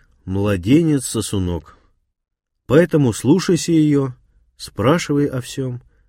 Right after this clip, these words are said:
что тебя интересует в духовной жизни.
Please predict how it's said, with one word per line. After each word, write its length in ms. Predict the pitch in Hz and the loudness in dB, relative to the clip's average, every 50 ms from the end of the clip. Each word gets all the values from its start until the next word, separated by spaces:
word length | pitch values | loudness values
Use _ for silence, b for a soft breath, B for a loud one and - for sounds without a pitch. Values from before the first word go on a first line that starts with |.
| _ _ | _ _
что 300 | - - - - 151 175 | -20 -8 -2 0 0 0
тебя 280 | - - 113 110 107 104 | 0 -2 0 2 2 2
интересует 720 | - 104 95 87 92 90 87 - - 147 165 170 156 - - | 0 -2 -6 -6 -4 -6 -6 -6 -4 -2 -2 -2 -2 -4 -10
в 100 | 104 92 | -14 -10
духовной 480 | 85 92 - - 135 139 135 113 95 | -8 -8 -4 -4 -4 -2 -2 -4 -6
жизни. 400 | 82 76 80 76 71 73 64 - | -6 -6 -8 -8 -10 -12 -16 -16